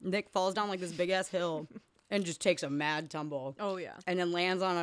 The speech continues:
Speaker 1: a, a road and <laughs> almost gets hit by a car.
Speaker 2: And fucking, this car is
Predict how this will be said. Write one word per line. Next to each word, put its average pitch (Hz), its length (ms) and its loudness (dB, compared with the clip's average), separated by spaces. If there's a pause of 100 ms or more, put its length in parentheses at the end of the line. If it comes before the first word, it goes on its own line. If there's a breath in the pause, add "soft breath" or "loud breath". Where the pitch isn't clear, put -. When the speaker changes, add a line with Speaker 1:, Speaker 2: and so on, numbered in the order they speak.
(160)
Speaker 1:
a, 170 40 -2
a 165 40 -2
road 151 600 0 (1120)
and 190 260 4
<laughs> - 40 -20
almost 214 400 4
gets 285 180 -2
hit 285 200 8
by 240 160 4
a 240 60 0
car. 226 580 4 (200)
Speaker 2:
And 233 600 0
fucking, 240 960 -2 (480)
this 269 200 -4
car 320 280 4
is 370 140 4